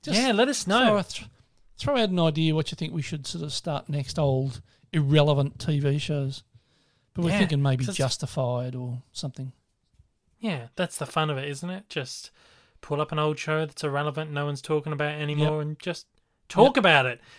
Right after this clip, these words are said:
Speaker 2: And
Speaker 1: Exactly right.
Speaker 2: you guys enjoy our journey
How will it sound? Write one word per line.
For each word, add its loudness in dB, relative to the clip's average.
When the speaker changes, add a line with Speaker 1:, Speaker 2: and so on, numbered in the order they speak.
Speaker 2:
And 6
Speaker 1:
Exactly -4
right. -4
Speaker 2:
you 2
guys 6
enjoy 4
our 2
journey -4